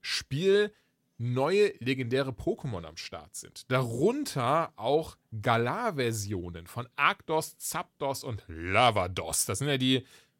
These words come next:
Pokémons, mit denen wir groß geworden sind damals, gehörten zu den, äh, originalen hundertfünfzig. Und ich weiß noch, wie geil das damals war, in, in Blau oder Rot eben auf, ne, diese Pokémon zu treffen und die einzufangen.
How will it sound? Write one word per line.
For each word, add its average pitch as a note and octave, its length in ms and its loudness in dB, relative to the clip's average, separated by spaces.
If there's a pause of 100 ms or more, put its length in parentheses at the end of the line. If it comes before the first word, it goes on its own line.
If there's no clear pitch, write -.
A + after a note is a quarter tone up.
(140)
Pokémons, D#3 480 4
mit C#3 80 -2
denen C3 140 0
wir E3 100 6
groß D#3 240 -2
geworden C#3+ 320 2
sind C3 200 -6
damals, B2+ 500 -2
gehörten B2 240 0
zu B2+ 160 -4
den, A2+ 280 -2
äh, - 40 -10 (220)
originalen B2+ 640 0
hundertfünfzig. F3+ 960 -4
Und A#2 60 -6
ich G#2+ 100 -8
weiß C#3 180 -2
noch, C#3+ 100 -8
wie B2 140 -8
geil C#3+ 200 -2
das D#3 140 -4
damals C#3 380 -2
war, A#2+ 160 -2
in, A#2+ 180 -6
in A#2+ 260 -6 (280)
Blau D3 380 2
oder D#3 180 4
Rot B2 440 2 (360)
eben C3+ 260 2
auf, A#2 400 0 (380)
ne, B2+ 180 2
diese C3 160 -4
Pokémon D#3+ 380 0
zu G#2+ 80 -12
treffen A#2 300 -4
und A#2 80 -8
die B2+ 80 -10
einzufangen. A#2 600 -8